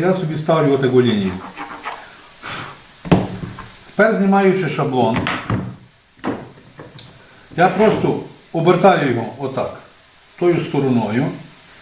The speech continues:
Для того я з тої сторони зробив упор. Ті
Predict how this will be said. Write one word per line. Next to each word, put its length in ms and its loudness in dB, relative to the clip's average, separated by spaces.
Для 180 4
того 240 4
я 340 6
з 60 -4
тої 220 -2
сторони 300 0
зробив 420 2
упор. 280 2
Ті 240 2